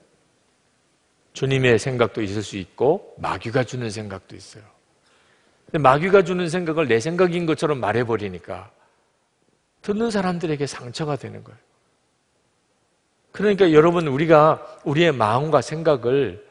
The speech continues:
항상 잘 분별해야 돼요. 이제는 왕을 모시고 사니까 왕이신 주님이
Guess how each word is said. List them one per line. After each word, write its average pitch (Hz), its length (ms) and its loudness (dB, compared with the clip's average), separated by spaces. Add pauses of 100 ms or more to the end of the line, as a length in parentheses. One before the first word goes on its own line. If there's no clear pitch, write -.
(160)
항상 226 580 -10
잘 - 380 -12
분별해야 135 480 -4
돼요. 101 300 -18 (1300)
이제는 160 360 0
왕을 135 380 0
모시고 117 380 -4
사니까 98 600 -14 (600)
왕이신 214 680 2
주님이 226 640 -4